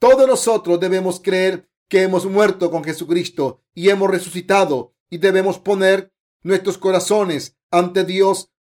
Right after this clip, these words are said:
Como su pasado ha muerto y han vuelto a la vida, deben tener la fe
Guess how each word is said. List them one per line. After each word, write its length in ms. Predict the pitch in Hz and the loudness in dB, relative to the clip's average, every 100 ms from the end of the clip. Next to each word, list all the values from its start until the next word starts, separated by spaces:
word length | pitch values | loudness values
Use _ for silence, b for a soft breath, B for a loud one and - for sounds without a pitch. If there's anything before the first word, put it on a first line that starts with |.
| - | -2
Como 220 | 202 202 | 0 0
su 160 | 214 196 | -2 -4
pasado 580 | 185 214 208 196 202 | 0 2 2 2 0
ha 60 | 185 | -2
muerto 640 | 185 208 190 - 123 - _ - | 2 2 2 -2 -8 -8 _ -2
y 100 | 185 | 0
han 120 | 185 | 2
vuelto 300 | 202 196 196 | 0 2 0
a 20 | |
la 100 | 190 | 0
vida, 480 | 220 233 156 117 _ _ | -2 -2 0 0 _ _
deben 340 | - 240 233 | 0 4 4
tener 300 | 233 196 202 | 2 0 2
la 100 | 196 | 0
fe 420 | 175 190 190 185 | 0 2 2 0